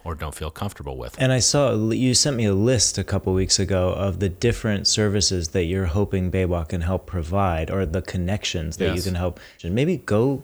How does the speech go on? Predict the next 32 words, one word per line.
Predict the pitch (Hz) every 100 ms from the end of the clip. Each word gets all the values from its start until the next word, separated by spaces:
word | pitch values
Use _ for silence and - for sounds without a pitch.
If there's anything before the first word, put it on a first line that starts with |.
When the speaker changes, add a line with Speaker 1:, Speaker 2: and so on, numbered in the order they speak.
| -
Speaker 2:
go | 139
through | 156 175
that | 165 107
list | 127 120
with | 87
me. | 85 85 -
You | 107
know, | 101 101 95
um, | 101 98 95
what, | 123 107
Speaker 1:
Sure. |
Speaker 2:
what | 110 123
are | 113
those | 107 92
items? | 90 104 80 80 - - _
Speaker 1:
Sure. | - 107 -
There's | 113 104
a | 104
whole, | 101 127 110 - - -
obviously, | 101 95 95
delivery | 80 87 98 101 85
process | - 92 87 - 73 64 - - _ _ _ 110
Speaker 2:
Mm-hmm. | 107 104
Speaker 1:
that | 80 78 76 - - - _
has | - 92
to | -
happen | 85 80 85 82
to | - 85 80 78 78
get | 87
a | 76
solar | - 80
system | 78 82 - - 80 80